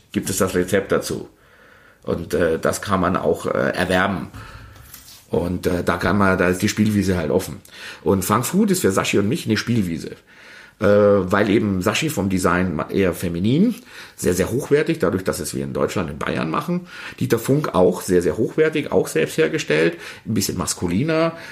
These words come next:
äh, ein bisschen Klassik bis zu Statement. Und wir haben aber viel mehr Ideen.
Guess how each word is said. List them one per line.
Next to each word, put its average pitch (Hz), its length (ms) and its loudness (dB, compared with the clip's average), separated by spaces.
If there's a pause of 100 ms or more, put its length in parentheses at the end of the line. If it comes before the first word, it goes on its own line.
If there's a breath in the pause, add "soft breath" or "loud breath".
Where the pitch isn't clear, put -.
(160 loud breath)
äh, 64 60 0 (160)
ein 95 180 -2
bisschen 82 500 -2
Klassik 156 640 0 (100)
bis 104 380 -4
zu 82 80 -2
Statement. 160 640 0 (280 loud breath)
Und 104 260 0
wir - 100 0
haben 131 140 2
aber 117 160 2
viel 110 180 -2
mehr 120 200 0
Ideen. 98 420 0